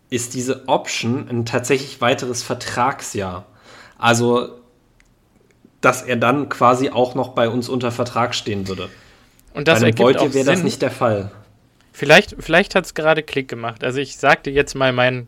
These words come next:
Speaker 2: Gedanken dazu. Ich sage, er spielt zweitausenddreiundzwanzig oder er entscheidet sich, zweitausenddreiundzwanzig zu spielen und ich befürchte fast, und es tut mir leid, liebe Packers-Fans, das wird jetzt jedes Jahr wieder ein Ding,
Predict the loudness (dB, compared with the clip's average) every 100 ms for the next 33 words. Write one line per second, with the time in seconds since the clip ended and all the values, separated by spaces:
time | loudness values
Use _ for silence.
0 | -12 0 0 0 -6 -12 -12 -12 -10 -12
1 | -14 -20 -20 -20 -20 -20 -2 6 6 6
2 | -2 -4 -4 -4 -2 -4 -2 -2 -2 -6
3 | 0 2 2 0 -2 0 0 0 -2 -4
4 | -4 2 2 2 -4 -6 -6 -6 -4 -6
5 | -2 0 0 -2 -6 -8 -12 -18 -6 -4
6 | -4 -8 -14 -20 -20 0 0 2 -4 0
7 | 0 -2 -10 -20 _ -14 -12 -8 -8 -4
8 | 2 2 2 -8 -6 -6 -6 -6 -4 -6
9 | -6 -8 -6 -6 -6 2 4 4 4 4
10 | 4 -4 -4 -2 -4